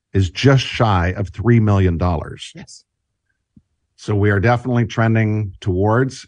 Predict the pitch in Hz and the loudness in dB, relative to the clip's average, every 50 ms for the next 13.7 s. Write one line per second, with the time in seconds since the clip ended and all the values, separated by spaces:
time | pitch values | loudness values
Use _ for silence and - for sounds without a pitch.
0 | _ - - 95 90 87 85 82 - - - 92 82 - - 107 101 95 92 - | _ -8 -6 -4 -2 -2 -4 -6 -8 -8 -6 -6 -6 -4 -2 -2 0 -2 -2 -4
1 | 87 82 87 98 107 - 87 92 90 87 85 85 85 90 98 98 90 90 90 85 | -6 -6 -4 -4 -6 -4 -4 -2 -2 0 0 0 0 0 0 0 0 0 0 -2
2 | 85 71 80 98 104 101 85 87 90 82 - - 87 85 80 73 - 90 87 85 | -2 0 0 2 2 2 0 0 -4 -2 -2 -2 -2 -2 -2 -4 -4 -4 -4 -4
3 | - - 85 85 85 82 78 85 90 101 101 - 110 104 98 92 - - - - | -4 -4 -4 -4 -2 -2 -2 -2 -2 0 0 2 2 0 0 -2 -6 -14 -20 -20
4 | _ _ _ _ - - 104 101 98 98 - 107 104 101 80 - - 92 85 - | _ _ _ _ -2 0 2 4 2 2 2 2 2 2 0 -2 -4 -4 -2 -2
5 | 92 87 - - 80 80 71 82 82 82 82 80 82 - - 90 82 82 82 80 | -4 -4 -2 -2 -4 -2 0 0 0 2 2 0 0 -2 -2 0 0 0 0 0
6 | 80 82 80 78 76 73 73 71 - - _ _ _ _ _ _ _ _ _ _ | 0 2 2 2 0 -2 -4 -6 -10 -12 _ _ _ _ _ _ _ _ _ _
7 | _ - - 110 95 98 95 90 87 87 85 - 85 85 85 85 76 85 80 71 | _ -2 0 2 2 4 4 4 4 2 2 2 0 0 2 2 2 2 2 2
8 | - 90 90 82 73 71 71 - 113 113 104 78 - _ _ _ _ _ _ _ | 0 0 0 0 -2 -2 0 0 2 2 2 0 -4 _ _ _ _ _ _ _
9 | _ _ _ _ _ _ _ _ _ _ _ _ _ _ - 120 123 160 180 120 | _ _ _ _ _ _ _ _ _ _ _ _ _ _ 2 4 4 4 2 0
10 | - - 104 98 123 135 117 98 - - 85 78 73 67 - 71 69 60 73 92 | -2 -4 -4 -2 -2 -2 -2 -4 -6 -8 -8 -8 -8 -10 -10 -10 -8 -4 -2 0
11 | 110 123 123 _ _ _ _ _ _ _ _ - - 180 175 226 247 254 247 233 | 0 0 -2 _ _ _ _ _ _ _ _ -12 -12 -10 -6 -4 -2 -2 -2 -4
12 | 202 208 214 240 220 240 240 240 247 254 254 208 220 220 214 220 233 220 220 214 | -6 -6 -8 -8 -8 -8 -10 -8 -8 -8 -8 -10 -10 -8 -6 -6 -4 0 0 -2
13 | 202 - 233 220 233 220 226 196 - 247 262 277 302 - | -2 -2 -6 -8 -8 -8 -10 -10 -8 -8 -8 -10 -12 -14